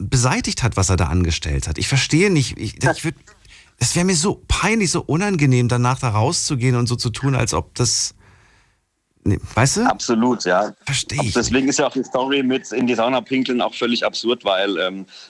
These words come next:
Speaker 2: das wäre einem natürlich persönlich hochgradig peinlich, ne? Das wird, wird ja keiner freiwillig machen, ne?
Speaker 1: Ja. Auch, auch so Leute, die zum Beispiel ihre, es nicht schaffen, die, die, das, das Papier vom Handtuchspender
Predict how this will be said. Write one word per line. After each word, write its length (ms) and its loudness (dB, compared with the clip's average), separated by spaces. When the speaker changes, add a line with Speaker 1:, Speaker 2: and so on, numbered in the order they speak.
Speaker 2:
das 280 -4
wäre 160 2
einem 120 0
natürlich 340 -4
persönlich 460 0
hochgradig 480 -2
peinlich, 420 -2
ne? 80 -4
Das 160 -4
wird, 220 -4
wird 120 0
ja 80 0
keiner 220 0
freiwillig 420 -2
machen, 300 -2
ne? 100 -4
Speaker 1:
Ja. 120 2
Auch, 180 0
auch 200 2
so 200 4
Leute, 240 2
die 100 -2
zum 140 0
Beispiel 260 0
ihre, 260 2
es 180 0
nicht 180 2
schaffen, 400 0
die, 240 0
die, 160 -4
das, 260 0
das 220 -2
Papier 400 2
vom 180 4
Handtuchspender 840 2